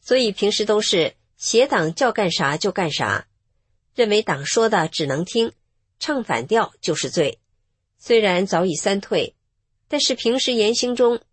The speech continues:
明显感到他们的思想并没有扭转过来，总是站在邪党的立场说话，认为邪党好，政府决定正确，还要听电视广播的。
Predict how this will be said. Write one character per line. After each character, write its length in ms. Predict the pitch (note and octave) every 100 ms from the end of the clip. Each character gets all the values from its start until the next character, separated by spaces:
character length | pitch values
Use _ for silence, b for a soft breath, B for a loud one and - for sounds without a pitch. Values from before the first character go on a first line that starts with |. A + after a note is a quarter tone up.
| _ -
明 200 | G#3+ A#3
显 200 | B3+ A3+
感 180 | F3+ E3+
到 300 | E3 D#3+ D#3+
他 180 | -
们 80 | C#4
的 80 | D#3+
思 240 | - C#4+
想 320 | - D3+ C3 - _
并 200 | G3 A#3+
没 80 | F3+
有 140 | E3+
扭 220 | C#3+ C#3
转 180 | G3+ D#3
过 140 | D#3 C#3
来， 300 | A#2+ B2 _ _ _ _ _ -
总 140 | A3+
是 140 | A3 C4+
站 220 | D#4 C#4
在 140 | A3+
邪 260 | A3+ F#3+ A3
党 160 | A3+
的 100 | D#3
立 120 | G3 G3
场 180 | A2
说 200 | - F3
话， 320 | D#3+ D#3+ B2 _ _ _ _
认 160 | B3 G#3+
为 260 | G3 A3
邪 260 | A3 G3+ A3
党 180 | A#3 B3
好， 460 | - A#2+ B2+ - _ -
政 180 | C#4+ A#3+
府 140 | D3
决 160 | D#3+ D#3
定 160 | A3
正 200 | A3 C#4+ F#3+
确， 340 | F#3 G2+ - _ _ _ _ _
还 180 | F#3
要 180 | A3+ A3+
听 320 | - B3+ B3
电 180 | B3 B3+
视 200 | F#3+ F#3+
广 200 | C#3 F2+
播 200 | - E3
的。 240 | E3 B2